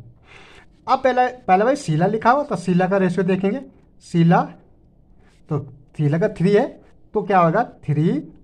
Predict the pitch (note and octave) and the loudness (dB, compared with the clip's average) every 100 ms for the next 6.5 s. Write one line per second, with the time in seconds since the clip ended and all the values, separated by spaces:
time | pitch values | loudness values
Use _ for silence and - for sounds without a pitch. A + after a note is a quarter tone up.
0 | - B2 D#3 D3+ E3+ E3 F#3 B3+ - A#2+ | -12 -8 -6 -4 -4 -2 -2 -4 -6 -10
1 | G#2 - - - _ _ _ _ _ - | -10 -14 -20 -20 _ _ _ _ _ -2
2 | E3+ E3+ F3 F#3+ G3 F#3+ A#3+ A3+ F3+ F#3+ | 0 0 -2 0 2 2 -2 -2 -2 -2
3 | F#3+ F3 G3+ E4+ - _ _ - E3 D3+ | -4 -2 -2 -2 -8 _ _ -4 -2 -2
4 | A3+ B3+ - B2+ B2 C4+ - - A#2 G2 | -4 -10 -10 -8 -6 -10 -12 -10 -10 -10
5 | G#2 - _ _ - _ - - _ _ | -14 -20 _ _ -20 _ -20 -20 _ _
6 | _ _ E3+ - | _ _ -12 -8